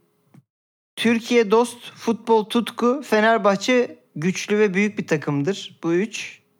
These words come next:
Yanlış anlaşılmaları diyalog yoluyla düzeltiyoruz. Mektup ve açıklama için de Fenerbahçe'ye teşekkür ederim." demiş. Dört maddede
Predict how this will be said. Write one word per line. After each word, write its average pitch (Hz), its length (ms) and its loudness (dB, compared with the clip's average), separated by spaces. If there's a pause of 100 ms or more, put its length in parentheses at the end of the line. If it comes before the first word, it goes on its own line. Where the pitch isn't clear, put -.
(960)
Yanlış 208 400 2
anlaşılmaları 185 840 0
diyalog 180 360 0
yoluyla 139 420 -2
düzeltiyoruz. 196 800 0
Mektup 180 480 -2
ve 156 200 0
açıklama 147 500 -2
için 151 280 -4
de 220 80 0
Fenerbahçe'ye 180 680 0
teşekkür 190 460 -2
ederim." 123 360 0
demiş. 147 380 -4
Dört 185 240 2
maddede 151 680 0